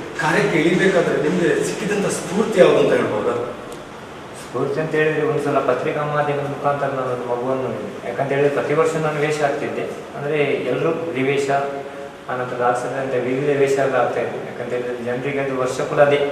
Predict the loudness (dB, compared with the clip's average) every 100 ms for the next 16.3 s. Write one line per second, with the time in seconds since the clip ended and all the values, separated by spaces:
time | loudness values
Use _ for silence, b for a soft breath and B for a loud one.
0 | -2 0 0 2 0 0 0 0 2 2
1 | 0 -4 -6 -10 -12 -12 -14 -12 -2 0
2 | 2 2 2 2 0 0 0 2 2 2
3 | 2 0 0 0 0 0 0 0 -2 -2
4 | -2 -4 -4 -4 0 0 2 0 0 -2
5 | 0 2 2 0 0 0 0 0 0 0
6 | -2 -2 -6 -6 -4 -2 -2 -4 -2 -2
7 | -2 -4 -2 -2 -2 -2 -4 -4 -8 -12
8 | -14 -2 2 2 2 0 0 0 0 2
9 | 2 0 -2 -2 0 0 0 2 2 2
10 | 2 0 0 0 -2 -4 -10 -6 2 2
11 | 4 2 2 2 2 0 -4 -8 -12 -14
12 | -6 -2 0 0 0 2 2 2 0 0
13 | 0 -2 -2 0 0 0 -2 0 0 -2
14 | -4 -6 -6 -6 -6 -8 -4 -4 -2 -2
15 | -4 -4 -4 -6 -4 -6 -6 -6 -6 -6
16 | -8 -12